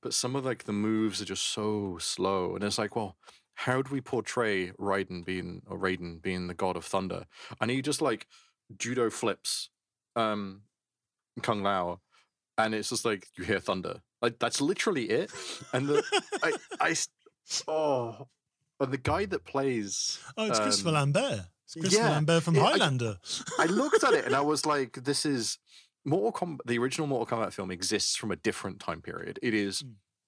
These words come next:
Speaker 1: so weird to watch this now because you, you, 'cause you know its backstory, you know that it's about fighting game, you know it's about tournament, you know it's about visceral combat. And the film is awful by nineties standards,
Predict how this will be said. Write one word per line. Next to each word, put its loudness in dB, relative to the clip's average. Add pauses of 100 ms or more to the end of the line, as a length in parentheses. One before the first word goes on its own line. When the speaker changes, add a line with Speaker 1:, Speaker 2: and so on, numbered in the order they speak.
(520)
Speaker 1:
so 2
weird -2
to -6
watch -6
this -2
now -2 (260)
because -2
you, -4 (140)
you, -10
'cause -4
you -4
know 2
its -4
backstory, -4
you -6
know -2
that -4
it's -8
about -6
fighting -4
game, -6
you -12
know -4
it's -8
about -12
tournament, -8
you -8
know -2
it's -6
about -4
visceral -4
combat. -4 (1600)
And -4
the -2
film 0
is 0 (480)
awful 0 (340)
by 2
nineties 0
standards, -6